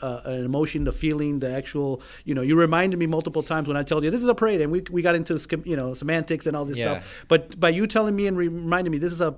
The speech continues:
Speaker 1: a procession because we're actually doing this because we're celebrating.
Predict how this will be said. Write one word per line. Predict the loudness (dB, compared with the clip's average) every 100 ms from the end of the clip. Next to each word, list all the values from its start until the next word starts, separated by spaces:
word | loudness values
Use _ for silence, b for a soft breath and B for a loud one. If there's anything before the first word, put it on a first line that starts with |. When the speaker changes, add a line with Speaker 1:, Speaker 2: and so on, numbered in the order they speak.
| -2
Speaker 1:
a | -4
procession | -2 -2 0 0 -2
because | -4 -4
we're | 0 2
actually | 0 0 -4 -2
doing | -2
this | -2
because | -4 -4 -4
we're | -6
celebrating. | -4 -4 -4 -4 -4